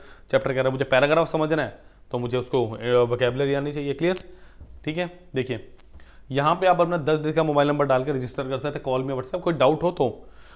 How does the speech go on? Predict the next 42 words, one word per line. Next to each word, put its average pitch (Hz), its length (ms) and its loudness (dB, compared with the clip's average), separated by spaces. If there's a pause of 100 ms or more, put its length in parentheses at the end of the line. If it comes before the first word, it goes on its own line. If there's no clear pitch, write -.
(140)
Otherwise 170 500 6
वो 143 120 4
जो 160 100 0
मैंने 165 120 0
number 156 220 2
बताया 165 240 4
नाइन 151 240 0
फ़ाइव 165 180 4
वन 151 120 0
ट्रिपल 147 240 -4
सेवन 160 200 0
वन 151 120 -2
सिक्स 147 180 -6
फ़ाइव 131 180 0
वन, 104 80 -6 (560)
उस 156 120 -2
number 156 240 2
पे 151 120 4
भी 151 60 -2
call 143 160 4
या 143 60 2
WhatsApp 135 280 0
आप 135 120 2
easily 151 220 -2
कर 127 160 0
सकते 104 280 -8
हैं। - 80 -14
clear? 196 240 -2 (800)
चलिए 110 200 -6 (640)
देखिए, 147 220 0
ये 156 200 2
है 180 60 0
हमारे 165 260 0
दो 147 160 0
हज़ार 147 160 0
बाईस 131 260 2
से 147 60 2
इसके 139 200 -2 (360)
heroes 120 400 -4
यानी 123 200 0
selected 127 360 0
students। - 400 -16